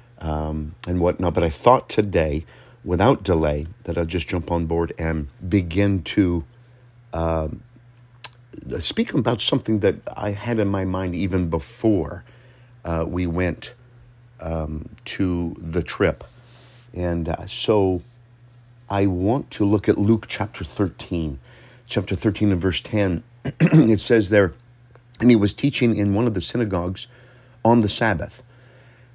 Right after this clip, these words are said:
And behold, there was a woman which had a spirit of infirmity eighteen years and was bowed together and could in no wise lift up herself." She couldn't do it.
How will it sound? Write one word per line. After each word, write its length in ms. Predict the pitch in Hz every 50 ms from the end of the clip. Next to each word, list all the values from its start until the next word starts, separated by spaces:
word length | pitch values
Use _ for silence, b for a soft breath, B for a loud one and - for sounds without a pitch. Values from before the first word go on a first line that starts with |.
| b -
And 140 | - 110 104
behold, 400 | 107 87 104 117 113 107 101 98
there 140 | 104 104
was 340 | 101 98 98 101 95 - - -
a 100 | 95 90
woman 460 | 87 87 92 104 104 101 98 98 92 87
which 240 | 92 90 - -
had 180 | - 98 101 92
a 180 | 92 90 90 85
spirit 360 | - - - 101 98 92 87
of 120 | 82 82
infirmity 640 | 87 82 78 - - 117 107 90 85 - - 90 - -
eighteen 680 | 120 135 147 - - - - 120 117 110 107 101 98
years 640 | 98 104 107 98 85 80 82 87 101 - - - - b b b b b b b b -
and 120 | 95 95
was 280 | 95 90 87 80 - -
bowed 480 | - 87 87 85 98 98 101 98 92 -
together 580 | - 98 87 82 92 92 87 80 78 73 - - b b b b b b b b b b b b
and 160 | - - - - - - - - -
could 420 | - - 120 110 98 92 85 80 - - - - _ _ _ - - _ _ - _ _ _ _ - -
in 240 | 117 110 107 104 101
no 120 | 104 113
wise 460 | 117 101 87 78 76 76 73 - -
lift 300 | 85 92 90 82 - - -
up 180 | 85 78 -
herself." 540 | - 82 76 - - 73 71 73 - - - - - - _ - _ - - -
She 160 | - - -
couldn't 280 | - - - 80 80 76
do 180 | 87 98 98
it. 120 | 87 -